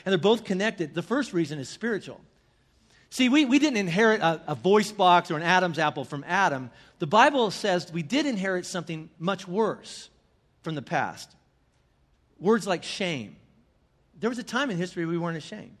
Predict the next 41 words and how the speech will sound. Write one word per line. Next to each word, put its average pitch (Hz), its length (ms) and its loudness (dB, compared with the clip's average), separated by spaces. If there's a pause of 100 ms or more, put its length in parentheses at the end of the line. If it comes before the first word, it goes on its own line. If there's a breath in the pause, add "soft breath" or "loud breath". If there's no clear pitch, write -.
(600)
Or, 190 160 4
or 196 180 2
insecurity 208 680 -4
or, 175 140 -8
or 165 180 -6
fear. 147 440 -4
Read 185 180 -2
Genesis 185 380 -8
chapter 160 280 -4
three, 151 380 -4 (320 soft breath)
kind 180 100 -4
of 170 60 -6
see 190 120 -6
the 147 80 -6
fallout 170 540 -2
of 135 80 -6
all 156 200 -2
the 143 60 -10
bad 160 260 -6
decisions 147 420 -10
that 131 60 -10
have 120 100 -10
been 131 120 -12
made 139 140 -8
in 139 80 -12
the 147 60 -12
past. 101 560 -18 (960 loud breath)
See, - 160 0
in 311 80 4
a 269 60 0
perfect 285 320 -2
world, 240 240 2
I 233 100 6
wouldn't 220 240 0
need 226 220 0
you 196 240 -2
to 151 100 -8
tell 180 180 -4
me 165 120 -4
I'm 151 160 -6
okay. 139 460 -10